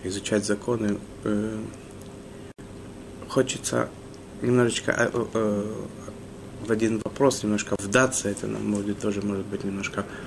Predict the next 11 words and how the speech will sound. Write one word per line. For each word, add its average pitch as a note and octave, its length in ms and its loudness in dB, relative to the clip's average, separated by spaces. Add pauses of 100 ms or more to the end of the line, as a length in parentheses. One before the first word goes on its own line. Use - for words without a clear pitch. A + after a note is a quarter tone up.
(520)
поможет G2+ 360 2
правильно G2+ 400 2 (100)
выработать G2+ 460 2
правильное G2 380 2
отношение G#2 680 6 (440)
к - 60 -6
изучению F#2+ 440 0
этих G2+ 180 -2
законов, G#2+ 380 2
в - 20 -10
частности. - 480 -8